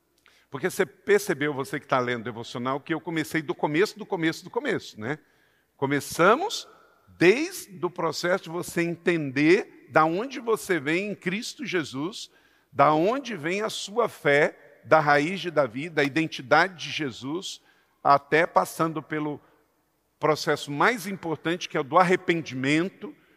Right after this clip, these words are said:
de você morrer pro mundo, aceitar Jesus pra ser seguidor dele. Então, essa semana, se você não leu o devocional, leia essa semana inteira,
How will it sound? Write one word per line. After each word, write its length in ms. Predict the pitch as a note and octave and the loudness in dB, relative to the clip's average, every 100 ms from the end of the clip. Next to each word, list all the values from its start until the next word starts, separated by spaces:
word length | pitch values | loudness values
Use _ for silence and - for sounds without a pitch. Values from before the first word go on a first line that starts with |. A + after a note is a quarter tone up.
| _ _ _ | _ _ _
de 100 | C3+ | -6
você 300 | D3 D3+ E3+ | -4 -2 -2
morrer 280 | E3 D3 E3+ | -2 0 -2
pro 200 | D#3+ C#3 | -2 -4
mundo, 280 | D3+ F#3+ F3 | -4 0 0
aceitar 500 | - D3 - D#3+ E3+ | 0 -6 -2 -2 -2
Jesus 400 | D#3+ A#2+ D#3 - | -6 -8 -12 -10
pra 160 | E3+ | -12
ser 180 | D3+ D#3+ | -8 -8
seguidor 420 | - D#3 C#3 D#3 | -6 -8 -8 -10
dele. 280 | C#3 C#3 C3 | -6 -6 -6
Então, 180 | C3+ D#3 | -2 -2
essa 220 | D#3+ F#3 | -2 -4
semana, 680 | - F#3 D#3 G3+ A3 B2+ - _ _ _ _ _ _ | -4 -4 0 0 2 -2 -8 _ _ _ _ _ _
se 160 | - | -6
você 260 | C3+ C#3 E3+ | -4 -2 -2
não 180 | F#3 E3+ | -2 -2
leu 200 | D3+ D#3 | -2 -2
o 40 | |
devocional, 520 | C#3 C3 C3+ D3 D3+ | -4 -6 -8 -6 -4
leia 260 | F3+ F3+ A3 | -2 0 0
essa 120 | F#3+ | -2
semana 340 | - E3+ F#3+ G#3+ | -6 -6 -6 -8
inteira, 640 | A3+ - E3+ F3+ F#3+ | -4 2 4 6 4